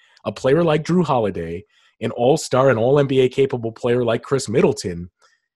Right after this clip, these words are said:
and that's three of the five guys in your starting lineup. That, that's not the case with Miami. Again, they're gonna make it tough defensively,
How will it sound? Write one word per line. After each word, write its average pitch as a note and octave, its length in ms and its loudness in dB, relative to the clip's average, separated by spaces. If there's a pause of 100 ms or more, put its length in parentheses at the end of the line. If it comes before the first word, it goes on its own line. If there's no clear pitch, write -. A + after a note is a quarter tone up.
(100)
and B2 160 0
that's B2+ 520 -2
three C#3+ 480 -2
of B2+ 180 0
the A#2+ 80 -6
five B2+ 380 -2
guys G2+ 240 -2
in G#2+ 80 -6
your G2+ 80 -6
starting A2 320 -6
lineup. B2 300 -6
That, - 160 -10 (120)
that's C3+ 180 -10
not E3+ 220 -4
the C#3+ 60 -6
case F#3 520 -4
with C#3 160 2
Miami. D3 520 -4
Again, E3 260 0
they're A#2+ 100 0
gonna D#3+ 140 0
make F3+ 160 0
it F3+ 120 -6
tough F3 240 -4
defensively, A#2 840 -4